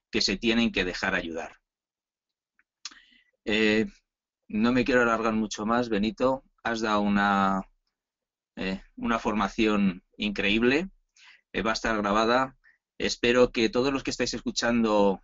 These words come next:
hayáis tomado buena nota. Eh, la tendréis grabada, como dice Benito, para que la podáis disfrutar, la podáis entender mucho mejor y la podréis incluso, eh,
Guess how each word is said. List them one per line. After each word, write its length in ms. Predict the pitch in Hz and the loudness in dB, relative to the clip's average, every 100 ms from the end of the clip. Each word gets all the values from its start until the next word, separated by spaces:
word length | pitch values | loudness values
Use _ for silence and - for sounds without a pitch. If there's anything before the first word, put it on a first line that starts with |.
| _ - | _ -8
hayáis 500 | 98 101 107 110 - | -4 0 0 0 -2
tomado 360 | 101 98 95 | -2 0 0
buena 220 | 101 107 | 0 0
nota. 420 | 104 104 127 160 - _ _ _ _ - | 0 0 -2 -4 -12 _ _ _ _ -6
Eh, 640 | 98 98 95 95 95 95 - _ _ | 0 2 2 0 -2 -4 -8 _ _
la 180 | 117 101 | -6 -4
tendréis 380 | 101 101 117 113 | -2 0 0 0
grabada, 300 | 110 113 110 | 0 0 0
como 140 | 104 | -2
dice 180 | 107 113 | -4 -2
Benito, 360 | 101 107 107 98 | 0 0 -2 -2
para 240 | 95 90 | 0 -2
que 760 | - 98 92 92 90 87 85 82 _ _ _ _ - | -4 -4 -2 0 0 -2 -4 -8 _ _ _ _ -10
la 240 | 98 101 | -4 -4
podáis 840 | 98 98 104 101 98 92 - - _ _ _ _ | -2 0 2 2 0 0 -4 -6 _ _ _ _
disfrutar, 760 | 101 107 - 107 101 117 110 - _ _ _ _ - | -4 -4 -4 -6 0 0 0 -2 _ _ _ _ -14
la 180 | - 95 | -8 -4
podáis 420 | 98 110 117 - | -2 0 0 -2
entender 420 | 107 98 98 123 | -4 -4 0 0
mucho 240 | 135 - 113 | 0 -4 -4
mejor 440 | 90 - 113 98 _ _ _ _ _ - | -4 -2 -2 -4 _ _ _ _ _ -2
y 80 | 110 | 0
la 160 | 107 | 0
podréis 380 | 107 110 123 120 | 0 2 2 0
incluso, 760 | 117 110 117 - 117 107 101 - - | -2 -2 -4 -2 0 0 -2 -6 -6
eh, 560 | 104 98 98 95 92 | 0 2 2 2 -2